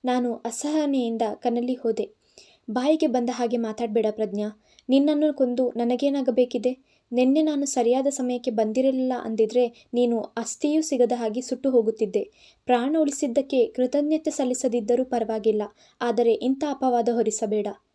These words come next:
ಎಂದೆ. "ಹಾಗಾದ್ರೆ ನಿಮಗೂ ನನ್ನನ್ನು ಕಿಡ್ನಾಪ್ ಮಾಡಿದ ರೌಡಿಗಳಿಗೂ ಏನು ಸಂಬಂಧ ಇಲ್ವಾ?" "ನೋಡು, ಸುಮ್ನೆ ನಂಗೆ ಕೋಪ ಬರಿಸಬೇಡ.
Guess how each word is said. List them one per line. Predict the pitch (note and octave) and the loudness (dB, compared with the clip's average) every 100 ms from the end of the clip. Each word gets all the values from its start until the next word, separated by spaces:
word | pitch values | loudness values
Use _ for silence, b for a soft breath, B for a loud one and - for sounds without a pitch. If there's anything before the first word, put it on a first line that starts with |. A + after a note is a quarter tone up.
| _ G#3+ | _ -6
ಎಂದೆ. | A3 G#3+ - b b b b | -4 -4 -6 b b b b
"ಹಾಗಾದ್ರೆ | - C#4 D4 D4 D4 C4+ B3+ - | -4 0 2 0 0 0 0 0
ನಿಮಗೂ | C4 C#4+ D#4 F4+ | 2 2 2 2
ನನ್ನನ್ನು | D#4+ C#4 C4+ | 2 0 0
ಕಿಡ್ನಾಪ್ | C4 B3 A#3 C4 C4+ | -2 -2 -2 -4 -4
ಮಾಡಿದ | C4 A#3+ B3 | -6 -2 2
ರೌಡಿಗಳಿಗೂ | A3+ A3+ A3+ A3+ A3 A3 G3 | 2 2 2 0 2 0 2
ಏನು | A#3+ D4+ | 2 2
ಸಂಬಂಧ | - C4 A#3 A#3+ A#3 | -4 -4 -2 0 0
ಇಲ್ವಾ?" | G#3+ G3 G3+ C4 _ B B B B A#3+ | 0 0 -6 -10 _ B B B B 0
"ನೋಡು, | B3 B3+ D#4+ F4 | 4 4 2 -4
ಸುಮ್ನೆ | - C#4 D4+ | -2 0 2
ನಂಗೆ | D4+ B3+ B3+ | 2 2 2
ಕೋಪ | A#3+ A#3 | 2 2
ಬರಿಸಬೇಡ. | A#3 A3 A3 G#3 G#3 | 0 0 -2 -2 -2